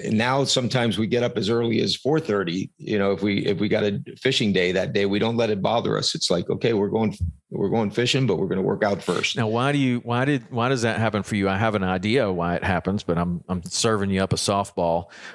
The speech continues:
Speaker 2: Why do you, why do you get up at four thirty with Rob and work
Speaker 1: Be-,
Speaker 2: out?
Speaker 1: because always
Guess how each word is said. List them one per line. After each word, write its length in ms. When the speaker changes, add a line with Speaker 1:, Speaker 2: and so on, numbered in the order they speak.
Speaker 2:
Why 220
do 60
you, 280
why 240
do 60
you 180
get 320
up 120
at 100
four 220
thirty 480
with 240
Rob 320
and 100
work 180
Speaker 1:
Be-, 80
Speaker 2:
out? 180
Speaker 1:
because 420
always 1040